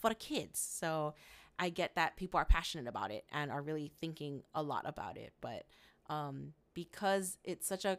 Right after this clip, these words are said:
convoluted, crazy, kind of messed up web that is bigger than any one person can handle,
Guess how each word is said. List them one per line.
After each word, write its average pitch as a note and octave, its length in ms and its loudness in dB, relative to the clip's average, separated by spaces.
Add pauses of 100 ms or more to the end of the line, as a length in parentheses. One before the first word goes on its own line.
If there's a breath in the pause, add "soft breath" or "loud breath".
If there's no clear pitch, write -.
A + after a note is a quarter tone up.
convoluted, F3 840 0
crazy, E3 840 -2 (1040 soft breath)
kind A#3 340 8
of G3+ 140 8
messed F#3 420 4
up F#3+ 160 6
web F3 520 6
that D#3+ 280 6
is E3 180 0
bigger F#3+ 320 4
than F#3 180 0
any F3 320 0
one E3 360 2
person E3 640 0
can D#3 180 -4
handle, E3 640 0